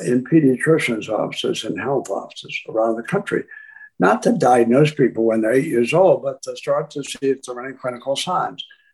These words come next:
And there are age-appropriate questions that can be asked. And then to have a system. In nineteen eighty-eight, eighty-nine, New Hampshire's community mental health system, there were ten mental health centers.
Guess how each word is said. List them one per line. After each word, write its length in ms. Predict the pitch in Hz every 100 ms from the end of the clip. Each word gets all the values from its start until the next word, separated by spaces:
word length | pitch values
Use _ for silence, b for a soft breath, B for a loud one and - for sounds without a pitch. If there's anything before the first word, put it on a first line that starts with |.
| b
And 120 | - 113
there 140 | 139
are 60 | 143
age-appropriate 880 | 135 135 139 120 131 120 139 131
questions 440 | 123 117 - 117 123
that 140 | 127
can 120 | 135
be 160 | 143 156
asked. 320 | 226 190 - - B B B
And 160 | 143
then 140 | 156 151
to 100 | 139
have 120 | 135
a 80 | 143
system. 540 | - 202 151 - 82 _ B B B _ -
In 760 | 151 156 147 160 - 170 233 - _
nineteen 680 | - 185 190 160 202 190 196
eighty-eight, 480 | 160 151 147 147 151
eighty-nine, 880 | 151 135 131 127 139 123 120 117 -
New 140 | 135 127
Hampshire's 460 | 165 175 180 170
community 420 | - 160 156 147
mental 320 | 143 139 139 123
health 220 | 143 139
system, 560 | - 143 - 165 165
there 140 | 156 123
were 180 | 110 - _ _ _ _ -
ten 300 | 175 165 156
mental 280 | 151 143 131
health 240 | 151 151
centers. 360 | 170 190 247